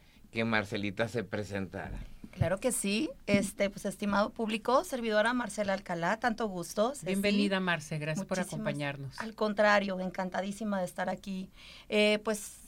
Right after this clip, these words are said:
Speaker 2: sí, precisamente, eh, explicando, ¿no? Todas estas dudas que tenemos hoy en día. La enfermedad renal, eh, es una enfermedad silenciosa,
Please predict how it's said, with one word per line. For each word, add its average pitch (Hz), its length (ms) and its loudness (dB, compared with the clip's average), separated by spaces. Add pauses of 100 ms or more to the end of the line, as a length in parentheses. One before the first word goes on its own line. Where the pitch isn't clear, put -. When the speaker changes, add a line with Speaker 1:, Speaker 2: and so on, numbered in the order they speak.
(140)
Speaker 2:
sí, 302 340 -4
precisamente, 233 1120 0
eh, 190 140 -2
explicando, 220 760 2
¿no? 202 200 0
Todas 208 320 0
estas 208 320 -4
dudas 190 440 0
que 196 120 -4
tenemos 185 540 0
hoy 190 160 -4
en 190 100 -4
día. 185 300 0 (460)
La 196 140 4
enfermedad 190 400 4
renal, 202 580 6
eh, 185 240 -2
es 196 180 -2
una 202 160 2
enfermedad 190 400 -2
silenciosa, 208 880 0